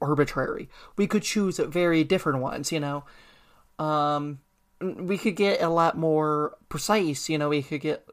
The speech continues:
you know, 'cause right now, if we're, you know, in many ways kind of generic, you know, like, vague, you know, like,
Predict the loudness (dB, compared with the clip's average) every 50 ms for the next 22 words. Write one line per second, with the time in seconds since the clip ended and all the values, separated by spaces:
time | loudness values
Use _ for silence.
0 | _ -8 -4 0 0 0 0 -2 -2 -2 0 0 2 0 0 0 0 -2 -4 -6
1 | -8 -8 -10 -14 _ -20 _ _ _ _ _ _ -2 0 2 2 2 2 0 0
2 | 0 2 4 4 4 4 4 4 2 2 0 -2 -6 -4 -2 -2 -2 -4 -6 -8
3 | -4 -4 -2 -2 0 -2 -2 -2 -2 -4 -6 -8 -8 -6 -4 -2 -2 0 0 2
4 | 2 0 0 -4 _ -20 -20 -20 -20 -10 0 2 4 6 6 6 4 2 0 -6
5 | -6 -4 -4 -4 -4 -2 -2 -4 -4 -6